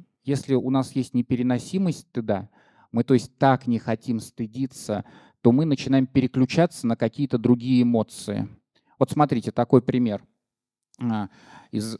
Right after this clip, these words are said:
такой случай из, м, такой практики. Имена изменены, города, э, тоже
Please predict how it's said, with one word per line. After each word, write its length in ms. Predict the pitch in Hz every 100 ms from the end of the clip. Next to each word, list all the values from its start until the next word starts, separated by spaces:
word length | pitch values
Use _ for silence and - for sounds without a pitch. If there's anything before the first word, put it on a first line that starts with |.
| 135
такой 240 | 117 113
случай 520 | - 143 160 - 123 113
из, 320 | 120 113 110 107 _
м, 340 | 127 117 113 101 _ _
такой 220 | - 123
практики. 800 | - 123 113 - 104 - 107 98 - - _
Имена 420 | - 117 127 123 117
изменены, 600 | 107 117 113 117 147 190
города, 640 | 117 110 117 120 110 107 - -
э, 280 | 107 104 113 - - 104 - - -
тоже 360 | 113 110 107